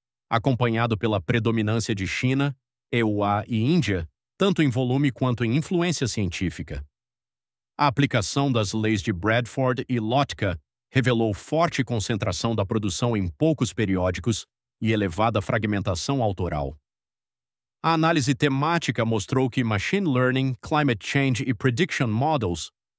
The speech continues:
constituem os temas motores do campo,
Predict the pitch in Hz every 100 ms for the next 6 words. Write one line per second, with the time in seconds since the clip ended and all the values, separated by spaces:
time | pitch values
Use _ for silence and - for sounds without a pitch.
0 | _ - 156 - 135 - 156 147 110 -
1 | 127 120 98 110 98 - 147 143 90 98
2 | - 135 143 107 92